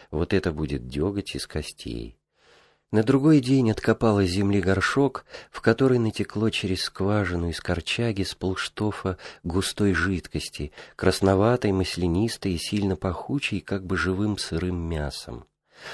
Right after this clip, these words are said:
А кости, бывшие в корчаге, сделались из черных и гнилых, так белы, чисты, прозрачны, как бы перламутр или жемчуг. Этой жидкостью натирал я свои ноги раз по пяти в день.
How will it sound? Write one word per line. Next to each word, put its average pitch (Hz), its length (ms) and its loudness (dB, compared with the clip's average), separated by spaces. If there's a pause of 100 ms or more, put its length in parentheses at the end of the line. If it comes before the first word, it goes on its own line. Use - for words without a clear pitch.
(140)
А 87 120 0
кости, 127 460 0
бывшие 90 420 0
в - 80 -8
корчаге, 76 540 -2
сделались 65 580 -4
из 65 80 -6
черных - 580 -8
и - 60 -6
гнилых, 62 640 -6 (320)
так 95 260 2
белы, 87 500 0 (220)
чисты, 98 540 0
прозрачны, 90 840 0 (240)
как 92 200 2
бы 92 120 4
перламутр 92 760 2 (240)
или 110 180 -2
жемчуг. 65 680 -6 (720)
Этой 85 360 4
жидкостью 85 680 -2
натирал 92 460 0
я 90 100 -2
свои 90 300 -4
ноги 87 400 -4
раз 87 320 -4
по - 160 -8
пяти - 500 -10
в 55 100 -10
день. 60 380 -10